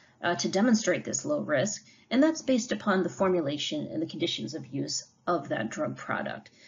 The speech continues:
And finally, as a reminder, there are product-specific guidances available. Um, many of them that have indications for administration through feeding tubes will contain the agency's recommendations on those types of in vitro tests we would like to see.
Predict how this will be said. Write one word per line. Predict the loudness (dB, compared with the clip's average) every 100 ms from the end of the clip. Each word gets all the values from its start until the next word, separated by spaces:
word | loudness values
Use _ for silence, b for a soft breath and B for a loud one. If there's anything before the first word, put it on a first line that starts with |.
| b b b b 2
And | 6 6
finally, | 6 2 2 4
as | 4 4
a | 4
reminder, | 4 6 4 4 4 2 2
there | 2 4
are | 2 2
product-specific | 0 0 -2 -4 -4 -2 -4 -6
guidances | -6 -6 -4 -4 -4 -4
available. | -8 -12 -4 0 0 0 0 0 -2 b b b
Um, | -2 0 2
many | 4 4
of | 4 2
them | 0 2 2 0 -4 _ -4
that | 0 0 -2
have | -2 -2 0
indications | 0 0 0 -2 -2 0 0 2 0 -6 -12 _
for | -2 2 4
administration | 4 2 0 -2 -2 0 -2
through | -4 -6
feeding | -2 0 0
tubes | 2 2 2 -2 B B -2
will | 2 2
contain | 4 2 2 0 2 2 2 -4 -14
the | -2 0
agency's | 0 0 0 -2
recommendations | -4 -2 -4 -2 -4 -4 -4 -6 -4
on | -2 -2
those | 0 -2 -4
types | -6 -6 -4
of | -6
in | -6
vitro | -6 -6 -6
tests | -10 -8 -8 -8
we | -8
would | -8
like | -10 -10
to | -10 -8
see. | -8